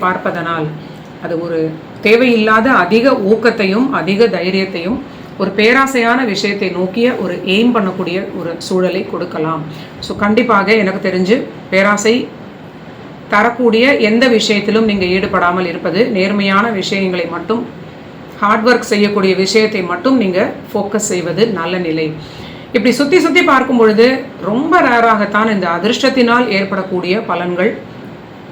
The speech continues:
ஒரு நூற்றில் ஒருவருக்குன்னு கூட சொல்ல முடியாது, ஒரு லட்சத்தில் ஒருவருக்கு கிடைக்கும்னு நான் நம்புகிறேன். ஈவன் ராகு திசை நடப்பவர்களுக்கு கூட பேராசைப்படுவது ஒரு பெரிய பேக்ஃபயர் ஆகக்கூடிய நிலை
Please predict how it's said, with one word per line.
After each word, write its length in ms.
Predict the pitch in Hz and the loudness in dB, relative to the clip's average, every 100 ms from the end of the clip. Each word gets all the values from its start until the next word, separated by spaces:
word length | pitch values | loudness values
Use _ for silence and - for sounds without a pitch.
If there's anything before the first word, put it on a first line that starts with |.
| 180 | -4
ஒரு 140 | 175 175 165 160 156 - 202 | -4 -4 -4 -6 -8 -4 0
நூற்றில் 440 | 262 262 254 277 277 - - - - | 2 2 0 0 -2 -10 -16 -16 -6
ஒருவருக்குன்னு 520 | 190 202 202 202 196 208 | -4 -2 -2 0 -2 0
கூட 80 | 208 196 | 0 -2
சொல்ல 100 | 180 | -4
முடியாது, 320 | 175 175 165 196 233 | -4 -4 -2 0 0
ஒரு 120 | 180 170 | -2 -4
லட்சத்தில் 440 | 170 214 233 226 | -4 -2 0 0
ஒருவருக்கு 320 | 180 170 160 - | 0 -4 -4 -6
கிடைக்கும்னு 420 | 175 165 175 180 185 | -6 -8 -6 -6 -4
நான் 180 | 160 156 156 | -2 -2 -2
நம்புகிறேன். 420 | 156 160 165 247 - - - - - - 269 | -2 -4 -2 -4 -8 -16 -16 -16 -16 0 2
ஈவன் 200 | 320 302 | 4 6
ராகு 260 | 240 262 302 | 6 6 6
திசை 220 | 302 277 277 | 4 6 4
நடப்பவர்களுக்கு 720 | 226 226 247 233 214 214 202 196 | 4 2 2 2 4 2 0 0
கூட 160 | 277 294 320 | 4 4 4
பேராசைப்படுவது 880 | 220 220 220 220 220 196 190 190 196 269 208 | 4 4 4 4 2 2 0 0 2 2 0
ஒரு 100 | 180 190 | -2 -2
பெரிய 340 | 190 214 247 185 | 0 2 2 2
பேக்ஃபயர் 500 | 175 190 240 202 185 | 0 0 -2 -2 0
ஆகக்கூடிய 360 | 180 175 175 170 | -2 -4 -6 -6
நிலை 160 | 165 170 | -4 -4